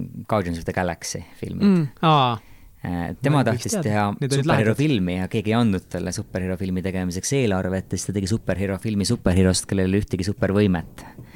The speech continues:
Speaker 1: Ja see oli ülivaimukas, üli-, üli-, üliäge film nimega, oligi vist Super, oligi vist filmi nimi.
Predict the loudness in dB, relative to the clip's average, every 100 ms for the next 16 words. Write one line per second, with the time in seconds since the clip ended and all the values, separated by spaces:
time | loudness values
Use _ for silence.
0 | 2 4 4 2 -2 -4 -2 0 2 2
1 | 4 4 4 4 4 4 2 _ -2 0
2 | 0 0 0 2 2 2 0 0 0 0
3 | 0 0 0 0 -2 0 2 2 2 2
4 | 0 0 -2 -4 -6 -20 _ _ -6 -2
5 | -2 0 0 0 -2 0 0 0 -2 -4
6 | 0 2 4 4 4